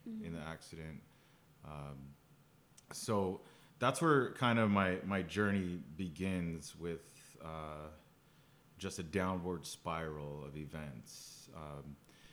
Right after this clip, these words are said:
Speaker 1: and I say this, you know, I didn't wake up one day and just decide that, "Hey, I'm gonna be an alcoholic. I'm gonna get into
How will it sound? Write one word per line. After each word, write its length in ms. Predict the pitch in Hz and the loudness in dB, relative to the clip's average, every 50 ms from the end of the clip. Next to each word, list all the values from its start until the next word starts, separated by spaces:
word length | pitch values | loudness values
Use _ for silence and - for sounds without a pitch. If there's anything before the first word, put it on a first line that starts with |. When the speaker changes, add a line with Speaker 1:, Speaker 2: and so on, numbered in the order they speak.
| - - - - - - | -20 -20 -20 -14 -6 -2
Speaker 1:
and 320 | 95 95 92 90 90 - - - - - - - - - - - - - - - - - - - - - - - - - | 0 0 0 0 -2 -6 -10 -20 -20 -20 -20 -20 -20 -20 -20 -20 -20 -20 -20 -20 -20 -20 -20 -20 -20 -20 -20 -6 -2 0
I 80 | 117 | 0
say 280 | 110 - - 170 165 165 | 2 4 6 6 6 8
this, 640 | 151 131 123 113 113 107 - - - - - - - - - - - _ - - - - - | 8 6 6 4 4 2 0 -4 -6 -6 -8 -10 -14 -18 -20 -20 -20 _ -20 -20 -20 -20 -10
you 80 | - 104 | -4 -2
know, 80 | 107 104 | 2 4
I 80 | 107 117 | 6 6
didn't 220 | 131 147 151 110 | 6 6 4 4
wake 220 | 104 113 113 110 123 | 4 4 4 4 2
up 180 | 117 95 87 | 0 0 2
one 220 | 98 101 101 98 87 | 2 2 2 4 4
day 460 | 87 90 90 87 87 87 87 87 62 | 4 4 4 4 4 2 0 -2 -2
and 160 | 82 85 85 | -4 -6 -4
just 600 | 80 85 87 82 - - - - - - - - | -4 -4 -4 -4 -6 -8 -10 -10 -12 -14 -14 -10
decide 680 | - 92 85 - - - 101 90 85 85 82 85 80 80 | -8 -8 -6 -6 -6 -4 -2 0 0 0 -2 -2 -4 -4
that, 300 | 85 82 80 80 - 50 78 | -4 -4 -4 -4 -6 -6 -6
"Hey, 120 | 87 87 | -6 -4
I'm 120 | 85 82 85 | -4 -4 -4
gonna 140 | 92 87 80 | -4 -4 -6
be 160 | 76 82 80 | -6 -6 -6
an 80 | 80 | -6
alcoholic. 760 | 80 78 78 - 71 71 80 92 92 87 82 80 78 78 76 - | -6 -8 -8 -10 -12 -10 -8 -8 -6 -6 -6 -6 -6 -8 -8 -10
I'm 120 | 78 78 80 | -10 -8 -8
gonna 180 | 80 78 76 | -6 -6 -8
get 200 | 73 76 80 76 | -8 -6 -6 -6
into 680 | 76 76 76 73 - - 78 76 73 73 73 69 69 | -6 -6 -8 -10 -12 -10 -10 -8 -8 -8 -8 -8 -10